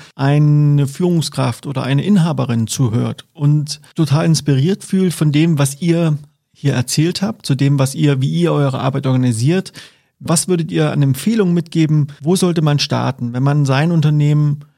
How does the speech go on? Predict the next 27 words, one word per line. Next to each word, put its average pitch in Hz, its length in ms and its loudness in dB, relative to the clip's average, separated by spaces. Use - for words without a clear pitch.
auch 143 280 -2
in 147 120 -4
diese 165 240 -2
Richtung 147 360 0
bringen 143 240 2
möchte, 139 420 0
mehr 135 380 2
Eigenverantwortung 143 680 -2
der 131 80 0
Mitarbeitenden, 127 960 -2
hohes 156 320 2
Vertrauenslevel, 131 1200 0
ohne 160 380 2
Ziele 190 420 0
führen, 156 340 0
ohne 160 340 0
hierarchische, 139 840 0
machtbesetzte 139 760 -2
Führungspositionen 147 1000 -2
führen? 135 360 0
Was 175 220 0
wäre 196 120 2
so 170 220 2
dein 147 400 0
oder 151 160 -2
euer 156 320 0
Tipp? - 340 -4